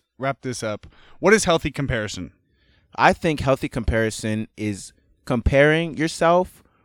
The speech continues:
Speaker 2: for the sake of, not for s-, the sake of, but while having an acknowledgement and a, a acceptance of who you are today,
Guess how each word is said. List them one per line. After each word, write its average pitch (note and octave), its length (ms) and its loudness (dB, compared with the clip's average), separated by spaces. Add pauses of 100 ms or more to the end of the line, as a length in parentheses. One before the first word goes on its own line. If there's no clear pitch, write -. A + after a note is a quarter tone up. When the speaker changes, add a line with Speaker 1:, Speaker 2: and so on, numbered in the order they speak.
Speaker 2:
for C3 140 2
the A#2+ 100 2
sake C#3 420 0
of, G#2+ 540 4 (600)
not C#3 120 -2
for A2+ 120 0
s-, - 160 -8 (120)
the A#2 80 -4
sake A2+ 260 -2
of, F#2+ 140 0
but A2 160 4 (400)
while B2 500 6
having A#2+ 540 0
an G#2+ 100 -4
acknowledgement G2+ 920 -2 (500)
and A2+ 160 0
a, B2 100 0 (120)
a A#2 100 0 (120)
acceptance - 960 -2 (300)
of G#2+ 160 2
who B2+ 160 2
you G#2+ 180 2
are G#2 160 0
today, F#2+ 520 -4